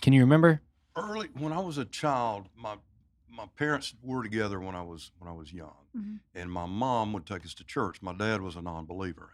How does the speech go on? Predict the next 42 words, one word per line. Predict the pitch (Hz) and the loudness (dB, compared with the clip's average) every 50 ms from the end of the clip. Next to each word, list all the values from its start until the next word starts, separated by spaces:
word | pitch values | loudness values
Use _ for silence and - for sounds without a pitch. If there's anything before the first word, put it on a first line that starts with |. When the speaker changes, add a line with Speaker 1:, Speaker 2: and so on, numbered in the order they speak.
| 87 | -16
Speaker 2:
and | 85 82 80 76 - _ _ _ _ | -16 -16 -16 -20 -20 _ _ _ _
mother | 92 92 92 92 92 | -14 -12 -10 -10 -10
was | 87 82 80 | -12 -14 -16
from, | - - 87 80 78 76 _ _ | -20 -20 -20 -20 -20 -20 _ _
you | 90 82 | -20 -20
know, | - - | -20 -20
she | - - 98 | -18 -16 -16
was | 92 85 - | -16 -16 -16
from | - 87 | -18 -18
a | 80 - | -18 -14
church | - - 98 85 - - - | -10 -8 -8 -8 -8 -10 -10
background | - 85 82 82 80 76 73 73 - | -8 -8 -8 -10 -12 -16 -18 -18 -16
family. | - - - - 76 73 - - - - - - _ _ _ _ - | -14 -14 -12 -12 -14 -16 -18 -20 -20 -20 -20 -20 _ _ _ _ -10
And | 92 90 90 | -8 -4 -2
we | 98 95 | -2 -2
would | 87 87 85 95 | -2 -4 -2 0
go | 135 156 170 | 2 2 2
to | 170 | 0
church, | - - - 117 110 107 101 - | -2 -2 0 0 2 2 0 -2
and | 90 85 | -4 -4
we | 90 85 | -4 -4
would | 82 78 82 | -6 -8 -2
go | 90 110 117 123 | 0 2 2 2
to | 123 | 2
revivals, | 120 113 113 104 90 95 92 92 92 90 87 90 92 90 85 - - | 0 -2 -2 -2 -2 -2 -2 0 -2 -2 -4 -6 -6 -6 -8 -10 -12
and | 85 80 78 76 76 - _ _ - _ _ _ _ _ _ _ - | -12 -12 -12 -12 -14 -16 _ _ -20 _ _ _ _ _ _ _ -6
we | 87 87 87 | -4 -2 -2
would | 80 82 85 82 76 80 82 | -2 -2 -4 -6 -6 -8 -6
go | 85 92 95 98 98 101 | -4 -2 0 0 -2 -4
to, | 98 - - 107 101 95 95 90 87 85 82 78 76 - - - _ _ _ - | -6 -6 -6 -6 -4 -4 -4 -4 -4 -6 -8 -10 -12 -14 -18 -20 _ _ _ -16
uh, | 80 76 73 71 - _ _ | -14 -14 -14 -18 -20 _ _
vacation | 82 90 85 - 113 113 - - 117 107 | -6 -4 0 0 0 0 0 -2 -2 0
Bible | 104 104 104 98 90 85 85 | 0 2 2 0 -2 -4 -8
schools, | - - - - 85 78 76 117 120 | -12 -12 -12 -10 -10 -2 0 2 2
and | 117 117 117 | 4 2 2
we | 113 | 2
Speaker 1:
Mm-hmm. | 110 107 | 0 0
Speaker 2:
would | 101 101 98 | -2 -4 -6
do, | 101 101 98 98 98 95 | -8 -8 -8 -10 -10 -12
you | 92 90 | -10 -10
know, | 90 85 | -10 -10
the, | 80 87 87 | -10 -10 -12